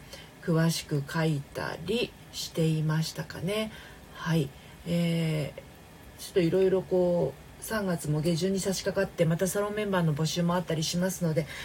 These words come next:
私もこう、月末にかけては少しこう、動きが、あ、いろいろあるんですけれども、まあでも基本的にはですね、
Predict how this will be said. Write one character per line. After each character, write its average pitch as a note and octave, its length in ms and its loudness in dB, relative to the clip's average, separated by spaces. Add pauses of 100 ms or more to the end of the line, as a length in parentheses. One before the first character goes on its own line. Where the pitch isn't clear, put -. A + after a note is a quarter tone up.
(180)
私 G3 280 2
も G3+ 140 2
こ G3+ 320 8
う、 - 140 -16 (460)
月 G3+ 220 6 (140)
末 C#4 100 -2
に C4+ 80 2
か C4+ 120 8
け C4 100 0
て G#3 100 6
は D#3+ 160 8
少 G#3 200 2
し F3 180 0
こ D#3+ 180 2
う、 D#3 40 0
動 F#3 120 4
き F#3+ 140 -2
が、 - 200 0 (360)
あ、 D#3+ 60 0
い E3+ 120 4
ろ G3 120 8
い F#3+ 60 10
ろ F#3 100 8
あ C#4 100 10
る A#3+ 100 4
ん F#3 60 6
で D#3+ 100 8
す D3 120 0
け D3+ 100 2
れ C#3+ 80 4
ど C#3+ 100 2
も、 D3+ 240 6 (360)
ま B3+ 80 4
あ C4 40 4
で C4+ 120 8
も G3+ 80 0
基 G#3+ 100 -4
本 C4+ 220 0
的 F#4 240 2
に G4+ 100 4
は F4 140 4
で C3+ 100 2
す C#3 120 -6
ね、 D#3 280 2